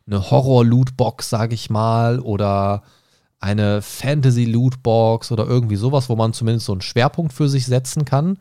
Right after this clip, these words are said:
was dann, glaub ich, schon mal ganz gut ist, weil der Inhalt von so einer Lootbox natürlich, ähnlich wie bei den Lootboxen in Spielen, auch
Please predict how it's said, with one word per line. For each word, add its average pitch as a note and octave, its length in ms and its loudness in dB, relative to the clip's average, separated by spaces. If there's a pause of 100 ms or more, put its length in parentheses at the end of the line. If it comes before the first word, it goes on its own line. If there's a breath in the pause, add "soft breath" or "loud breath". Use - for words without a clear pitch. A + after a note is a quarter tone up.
(400 soft breath)
was - 300 -6
dann, G#2 240 -2
glaub G2 200 0
ich, G2+ 80 -4
schon G#2 140 -4
mal F#2+ 120 0
ganz F#2+ 300 -4
gut D3+ 240 0
ist, F#3+ 380 -2 (840 soft breath)
weil B2 340 0
der B2 140 -2
Inhalt C#3+ 340 0
von B2+ 160 -4
so A#2+ 60 -2
einer A2+ 140 -2
Lootbox C#3+ 500 -4
natürlich, C3 720 -4 (220)
ähnlich B2+ 340 -2
wie B2 60 -4
bei A2+ 100 -2
den G#2 160 -2
Lootboxen B2 580 -6
in G#2 220 -4
Spielen, F#3 640 -2 (520 soft breath)
auch C3 440 -2